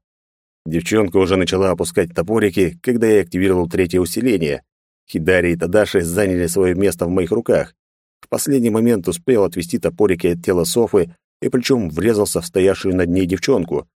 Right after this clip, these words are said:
Инерция от скорости, достигнутой при тройном усилении, была просто дикой,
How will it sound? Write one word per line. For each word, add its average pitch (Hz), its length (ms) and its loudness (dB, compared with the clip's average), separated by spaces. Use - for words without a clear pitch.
Инерция 85 480 0
от 82 80 -4
скорости, 104 480 0
достигнутой 87 680 -4
при 90 140 -6
тройном 85 380 0
усилении, 90 600 0
была 127 240 0
просто 113 400 -2
дикой, 92 540 -2